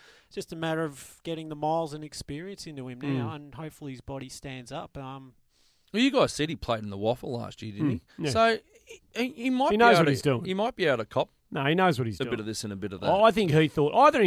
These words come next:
Speaker 2: he copped a couple. He, he was, he didn't shy away.
Speaker 1: First minute of the game,
Speaker 2: He
Speaker 1: he
Speaker 2: copped
Speaker 1: got,
Speaker 2: one.
Speaker 1: he got
Speaker 2: Mm.
Speaker 1: smashed
Speaker 2: Oh, yeah.
Speaker 1: into the ground
Speaker 2: He,
Speaker 1: with
Speaker 2: he
Speaker 1: a
Speaker 2: didn't
Speaker 1: tackle.
Speaker 2: shirk any of the physical stuff the other night. He was, he was prepared to put himself, you know, in the way of these, you know, battle-hardened.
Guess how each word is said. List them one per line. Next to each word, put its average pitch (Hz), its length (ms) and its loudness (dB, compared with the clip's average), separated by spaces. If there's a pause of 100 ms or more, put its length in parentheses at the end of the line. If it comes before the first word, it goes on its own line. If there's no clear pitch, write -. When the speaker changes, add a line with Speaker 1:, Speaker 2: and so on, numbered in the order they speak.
Speaker 2:
he 143 60 0
copped - 240 0
a 127 40 -6
couple. 139 320 -2
He, 214 180 2
he 240 120 8
was, 170 260 -2
he 185 120 2
didn't 196 200 -2
shy 143 240 4
away. 127 280 2
Speaker 1:
First - 440 0
minute 160 280 -6
of 123 60 -8
the 117 80 -8
game, 135 260 -4
Speaker 2:
He 196 60 0
Speaker 1:
he - 60 -4
Speaker 2:
copped 208 200 6
Speaker 1:
got, 160 40 -4
Speaker 2:
one. 113 120 -4
Speaker 1:
he 147 60 -6
got 131 220 -8
Speaker 2:
Mm. - 40 -8
Speaker 1:
smashed 120 280 0
Speaker 2:
Oh, 254 100 6
yeah. 180 180 6
Speaker 1:
into 139 80 0
the 123 60 -6
ground 123 140 -4
Speaker 2:
He, 208 80 2
Speaker 1:
with 247 80 2
Speaker 2:
he 240 60 4
Speaker 1:
a 247 40 -2
Speaker 2:
didn't 214 120 -2
Speaker 1:
tackle. 135 120 0
Speaker 2:
shirk 147 360 4
any 147 200 2
of 131 60 0
the 117 80 -6
physical 135 440 -4
stuff 107 360 -8
the 139 120 -4
other 113 140 -2
night. 117 340 -6 (380)
He 180 200 4
was, 147 240 0
he 156 120 2
was 147 120 0
prepared 135 320 -4
to 113 80 -8
put 139 160 -4
himself, 123 560 -4 (480)
you 147 100 -4
know, 143 60 0
in 156 120 2
the 143 80 4
way 143 300 6
of 127 60 0
these, 127 460 0
you 151 100 -4
know, 160 180 -2 (500)
battle-hardened. 131 760 2